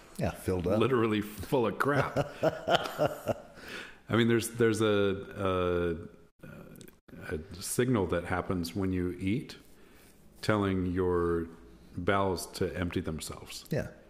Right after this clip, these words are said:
Speaker 2: So common to, well, not necessarily common, but it's ideal to, like, eat a meal
Speaker 1: Yeah.
Speaker 2: and then a little while later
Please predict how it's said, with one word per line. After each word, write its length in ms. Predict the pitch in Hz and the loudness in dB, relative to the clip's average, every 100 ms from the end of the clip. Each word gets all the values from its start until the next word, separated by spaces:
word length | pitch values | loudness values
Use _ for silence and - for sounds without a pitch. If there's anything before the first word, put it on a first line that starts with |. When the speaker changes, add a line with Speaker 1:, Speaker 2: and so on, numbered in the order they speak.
| - - - | -20 -20 -2
Speaker 2:
So 380 | 104 95 87 - - | 2 2 0 -8 -10
common 360 | - 101 104 87 | -4 0 0 0
to, 320 | 95 87 82 - - - - 101 107 | 0 0 0 -6 -18 -20 -20 -12 -4
well, 220 | 82 82 - - | -4 -4 -8 -8
not 200 | 95 90 | -4 -2
necessarily 420 | 90 82 95 90 | -4 -2 0 0
common, 320 | 78 80 76 82 | 0 -4 -4 0
but 200 | 87 85 | 0 0
it's 360 | 92 - - - 95 | -2 -4 -8 -10 -6
ideal 460 | 90 87 104 87 | -2 2 2 2
to, 200 | 85 90 | 2 2
like, 320 | 85 82 - - - | 2 -2 -4 -12 -4
eat 120 | 101 | 0
a 40 | |
meal 340 | 95 90 85 113 - - - | 2 0 0 -4 -10 -10 -4
Speaker 1:
Yeah. 140 | 95 - - | -4 -4 -6
Speaker 2:
and 200 | 95 90 | -2 0
then 500 | 87 87 85 85 85 - - - - - - - | 0 0 0 -2 -4 -10 -20 -20 -18 -16 -14 -4
a 100 | 98 | 0
little 180 | 95 | 2
while 180 | 92 90 | 2 2
later 400 | 90 104 90 101 | 2 2 0 -2